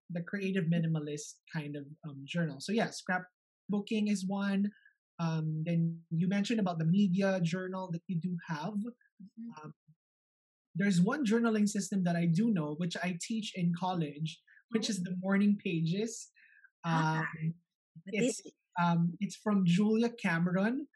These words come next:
Speaker 1: So, uh, morning pages serve as a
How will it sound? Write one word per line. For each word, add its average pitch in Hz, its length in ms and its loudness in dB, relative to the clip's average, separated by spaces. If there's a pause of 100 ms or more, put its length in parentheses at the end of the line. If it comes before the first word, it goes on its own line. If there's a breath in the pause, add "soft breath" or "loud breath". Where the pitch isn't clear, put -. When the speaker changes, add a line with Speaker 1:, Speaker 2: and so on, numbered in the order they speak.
(360 soft breath)
Speaker 1:
So, 165 880 -2 (480)
uh, 156 280 -4 (140)
morning 214 460 2
pages 196 560 0
serve 185 380 0
as 170 240 0
a 160 340 -2